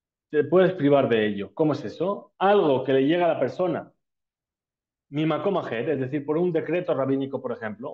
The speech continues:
una herencia, ¿bien? Que no te corresponde, pero los jajamim decidieron, el bedín decidió que te correspondía. El, la persona puede poner la condición sobre ello,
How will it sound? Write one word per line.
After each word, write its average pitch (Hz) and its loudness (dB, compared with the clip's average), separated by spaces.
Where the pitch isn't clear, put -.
una 151 2
herencia, 143 2
¿bien? 180 2
Que 156 2
no 214 4
te 226 0
corresponde, 127 0
pero 139 0
los 139 0
jajamim 175 -2
decidieron, 202 0
el 151 -2
bedín 202 0
decidió 185 0
que 214 -2
te 170 -6
correspondía. 147 -4
El, 160 0
la 147 -2
persona 196 -2
puede 196 0
poner 170 -2
la 160 -2
condición 127 -4
sobre 101 -2
ello, 220 0